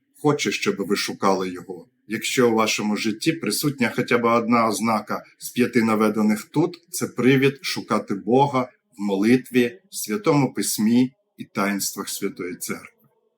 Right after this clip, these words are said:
Номер один. Якщо випробування, які випали на вашу долю,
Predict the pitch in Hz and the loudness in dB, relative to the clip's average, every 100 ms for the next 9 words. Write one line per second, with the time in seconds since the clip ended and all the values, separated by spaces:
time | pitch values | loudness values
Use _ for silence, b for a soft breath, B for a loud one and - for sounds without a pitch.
0 | _ _ _ _ 107 123 127 127 107 92 | _ _ _ _ -2 2 4 2 0 -6
1 | 82 _ _ _ _ _ 117 - 135 123 | -8 _ _ _ _ _ -6 0 2 2
2 | 123 143 151 123 110 101 104 107 107 117 | 2 2 2 2 0 0 -2 -2 0 4
3 | 135 135 117 113 110 110 113 - 107 - | 4 4 0 2 0 0 -2 -2 -2 -4
4 | 113 123 135 151 135 | -6 2 4 6 4